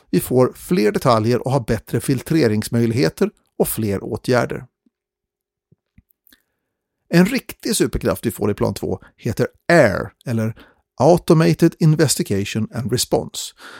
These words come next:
När vi blir utsatta för ett angrepp kommer air automatiskt att analysera läget. Vilka personer är drabbade?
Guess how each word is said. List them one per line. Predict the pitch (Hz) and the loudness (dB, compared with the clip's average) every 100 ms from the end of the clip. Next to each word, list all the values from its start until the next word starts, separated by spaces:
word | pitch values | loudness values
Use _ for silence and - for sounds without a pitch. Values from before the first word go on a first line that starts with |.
| - | -6
När | - 190 220 | 2 4 4
vi | 220 | 0
blir | 226 226 | -2 -2
utsatta | - 123 104 - | -2 -2 -2 -2
för | 113 | -2
ett | 139 | 2
angrepp | 170 113 101 92 - | 2 2 0 -4 -4
kommer | - 131 | 0 0
air | - 107 107 110 | 0 -2 -2 -2
automatiskt | 120 127 160 175 190 175 117 - | -2 0 2 4 4 4 -2 -4
att | 98 | -6
analysera | 127 127 170 170 113 92 | -4 -2 0 0 -2 -2
läget. | 131 110 - - - - _ | -2 -2 -4 -14 -18 -20 _
Vilka | - - 151 | -4 0 0
personer | 147 - 165 160 | 0 0 0 0
är | 156 | -2
drabbade? | 156 120 - 135 | -2 -2 -4 -8